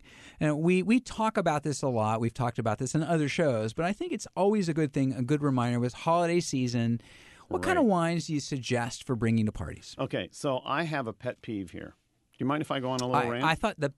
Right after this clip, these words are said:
Speaker 1: your, the peeve was tied up
Speaker 2: <clears throat>
Speaker 1: outside,
Speaker 2: Pet peeve
Speaker 1: right?
Speaker 2: is tied up
Speaker 1: Yeah,
Speaker 2: out
Speaker 1: yeah.
Speaker 2: high. It's,
Speaker 1: Come on
Speaker 2: he's,
Speaker 1: in.
Speaker 2: it's, it's
Speaker 1: His
Speaker 2: gonna,
Speaker 1: name is Elroy, by
Speaker 2: it's
Speaker 1: the
Speaker 2: gonna
Speaker 1: way.
Speaker 2: peeve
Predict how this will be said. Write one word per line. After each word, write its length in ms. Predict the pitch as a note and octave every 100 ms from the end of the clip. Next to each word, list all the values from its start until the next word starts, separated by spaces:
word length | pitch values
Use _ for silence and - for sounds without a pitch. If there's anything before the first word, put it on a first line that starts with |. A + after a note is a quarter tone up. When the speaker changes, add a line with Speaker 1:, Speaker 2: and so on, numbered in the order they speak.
| D3+
Speaker 1:
your, 180 | D#3+ D3+ B2+ A2
the 280 | E3 E3
peeve 240 | D#3+ F#3+ F3
was 120 | D#3
tied 280 | D3+ D#3 D#3
up 100 | -
Speaker 2:
<clears throat> 20 |
Speaker 1:
outside, 500 | - - D#3+ D#3 F#2+
Speaker 2:
Pet 80 | B2+
peeve 80 | D#3
Speaker 1:
right? 20 | C#3
Speaker 2:
is 60 |
tied 200 | A2 C#3
up 60 | B2+
Speaker 1:
Yeah, 120 | B2+
Speaker 2:
out 40 | A#2+
Speaker 1:
yeah. 60 | C3+
Speaker 2:
high. 120 | A#2
It's, 180 | A#2+ A#2
Speaker 1:
Come 120 | G3
on 160 | A3+ A#3+
Speaker 2:
he's, 80 |
Speaker 1:
in. 220 | A3+ G#3+ F#3
Speaker 2:
it's, 260 | C#3 C3 -
it's 180 | - C3+
Speaker 1:
His 140 | F3
Speaker 2:
gonna, 120 | F#3+ A3+
Speaker 1:
name 100 | F#3+
is 100 | -
Elroy, 360 | E3+ E3 A#2
by 100 | G#2
Speaker 2:
it's 100 | G2 G#2+
Speaker 1:
the 20 |
Speaker 2:
gonna 140 | C#3+
Speaker 1:
way. 20 |
Speaker 2:
peeve 120 | -